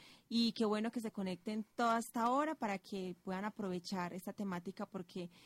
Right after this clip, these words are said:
cuando somos mamás, papás, abuelos, tías, tíos y estamos con estos pequeños,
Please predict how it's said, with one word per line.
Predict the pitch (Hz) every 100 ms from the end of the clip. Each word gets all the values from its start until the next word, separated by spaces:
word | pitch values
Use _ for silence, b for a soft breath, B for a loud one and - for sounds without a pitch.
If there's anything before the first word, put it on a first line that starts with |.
| B B
cuando | 214 208
somos | 196 208 214 233
mamás, | 214 190 202 214 220
papás, | - 196 214 214 220
abuelos, | 208 202 208 214 -
tías, | 240 220 214 -
tíos | 247 226 214
y | 214
estamos | 202 185 190
con | 220 190
estos | 180 202 -
pequeños, | 214 - 214 196 208